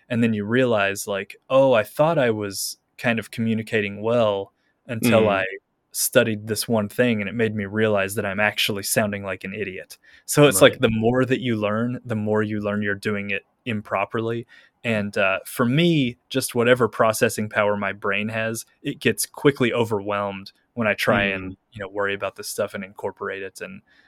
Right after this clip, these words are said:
Speaker 1: should I be polite here, use the short version of the verb or the long version of the verb? And, like, as I think about that, the communication has fallen apart.
Speaker 2: Right.
Speaker 1: So I'm kind of resigned to my fate that I'll always sound like an idiot. And it's brutal, but it's like the only way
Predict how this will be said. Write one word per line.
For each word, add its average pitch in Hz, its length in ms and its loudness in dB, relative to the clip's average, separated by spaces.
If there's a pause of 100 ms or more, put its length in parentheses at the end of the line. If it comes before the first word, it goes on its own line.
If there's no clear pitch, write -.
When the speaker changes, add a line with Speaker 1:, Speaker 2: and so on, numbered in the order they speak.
(140)
Speaker 1:
should 104 180 -6
I 95 140 -4
be 120 180 -2
polite 113 380 0
here, 107 220 -4
use 107 260 -8
the 107 100 -12
short - 320 -4
version 110 380 -4
of 101 140 -10
the 101 80 -12
verb 101 300 -6
or 101 40 -8
the 104 100 -14
long 113 280 -6
version 107 280 -6
of 101 60 -8
the 104 80 -12
verb? 104 240 -6
And, 113 140 -4
like, 104 300 -6
as 117 140 0
I 104 80 0
think 131 280 0
about 107 260 -2
that, 104 260 0
the 120 100 -8
communication 104 600 -4
has 95 140 -12
fallen 98 280 -6
apart. 101 360 -6 (640)
Speaker 2:
Right. 101 180 -8
Speaker 1:
So 104 360 -2 (120)
I'm 123 300 -4
kind 165 260 0
of 120 120 0
resigned 113 380 0
to 120 100 -8
my 101 140 -4
fate 104 420 -4
that 113 120 -2
I'll 101 140 2
always 101 320 -2
sound 104 260 -2
like 98 200 -6
an 101 100 -8
idiot. 98 340 -8 (120)
And 98 360 -12 (400)
it's 139 360 -2 (320)
brutal, 127 720 4
but 123 340 2
it's - 200 -2
like 131 180 2
the 131 120 -2
only 147 380 2
way 113 520 2